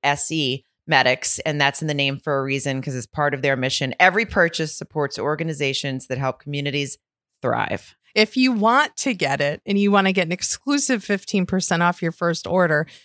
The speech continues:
Speaker 2: visit Thrive Causemetics, C A U S E M E T I C S dot com slash my podcast. That's thrive cosmetics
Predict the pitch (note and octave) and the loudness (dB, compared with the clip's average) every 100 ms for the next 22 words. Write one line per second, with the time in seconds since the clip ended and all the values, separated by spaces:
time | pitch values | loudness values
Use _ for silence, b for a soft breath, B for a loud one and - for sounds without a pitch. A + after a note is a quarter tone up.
0 | B - G3 G3 - - - G3 G3 G#3+ | B 0 2 2 0 -8 2 4 6 6
1 | A3+ G3+ _ - - A3 A#3+ C4+ G#3 F#3 | 2 -6 _ -6 2 4 6 4 2 2
2 | C#3+ C3 G3 - - - _ _ _ _ | 2 0 -2 -2 -2 -2 _ _ _ _
3 | _ - - - G#3+ F#3+ F#3+ F#3 G3+ - | _ -4 0 2 2 2 2 2 0 2
4 | F3+ F3+ - F#3+ F3+ - F#3 F3+ F#3+ - | 2 2 -2 -2 -2 -2 0 0 -2 -2
5 | F3+ - D#3+ F3 - - E3 D3 D3 - | -4 -2 -2 0 -2 -2 0 0 0 -2
6 | - E3 F3 A3 - - F#3 D#3 D#3+ D#3+ | -6 0 2 2 0 2 4 4 4 0
7 | - _ - - - E3+ D#3+ E3 - - | -4 _ -2 0 4 4 4 2 -2 -2
8 | F#3 F#3 F3 G3+ - D#3+ D#3 D#3+ - G2+ | 0 4 4 2 0 2 2 2 -8 -8
9 | - - - - _ _ _ - D3+ - | -4 -2 -2 -6 _ _ _ -2 0 -2
10 | - G3+ F#3+ G3+ G3 F#3 - - - C4 | -2 2 6 6 4 0 -8 -4 4 6
11 | D4+ C4+ F#3+ D#3+ C#3+ C3+ D#3+ - - | 6 4 2 2 2 0 -2 -2 -2